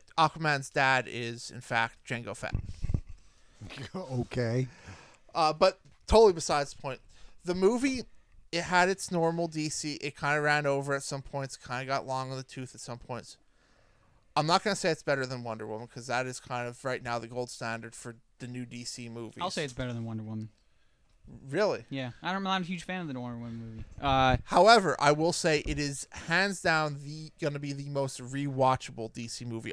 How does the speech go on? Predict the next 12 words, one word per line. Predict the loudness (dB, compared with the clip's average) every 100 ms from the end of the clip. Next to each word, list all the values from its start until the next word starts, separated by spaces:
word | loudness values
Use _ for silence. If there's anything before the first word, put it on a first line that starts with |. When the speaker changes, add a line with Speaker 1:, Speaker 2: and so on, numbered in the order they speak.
| 2
Speaker 1:
I | 4
would | 4 0 2
go | 2
watch | 4 2 -2
this | -8 -6
again | -6 -6
tonight. | -8 -8 -8 -10 -16 -16 -18 -18 -10
Speaker 3:
Yeah, | 2 6 6 8
I, | 6 4 _ 6
I | 8
liked | 8 6 4
it. | 0